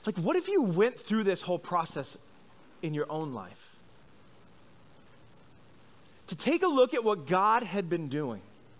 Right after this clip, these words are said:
has been doing in the past, and ask what that means for the future.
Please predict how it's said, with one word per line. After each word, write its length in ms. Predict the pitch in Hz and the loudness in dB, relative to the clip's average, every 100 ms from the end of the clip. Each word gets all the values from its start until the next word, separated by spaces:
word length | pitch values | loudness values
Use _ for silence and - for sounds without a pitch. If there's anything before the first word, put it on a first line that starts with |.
| - - | -20 -12
has 340 | - 233 226 | -4 -2 0
been 220 | 180 160 135 | -2 -2 -2
doing 260 | 123 110 | -4 -6
in 60 | 123 | -8
the 80 | 120 | -8
past, 480 | 135 107 - - - - - - - - - - - - - - - - - - - - - - - - - - - - - | -10 -10 -14 -18 -20 -20 -20 -20 -20 -20 -20 -20 -20 -20 -20 -20 -20 -20 -20 -20 -20 -20 -20 -20 -20 -20 -20 -20 -20 -20 -8
and 100 | 170 180 | -6 -4
ask 300 | 190 233 226 | -4 0 0
what 100 | 190 | 0
that 160 | 160 | -2
means 320 | 151 151 147 | -2 -4 -6
for 100 | - | -6
the 80 | 123 | -6
future. 460 | - 127 113 - | -6 -10 -10 -12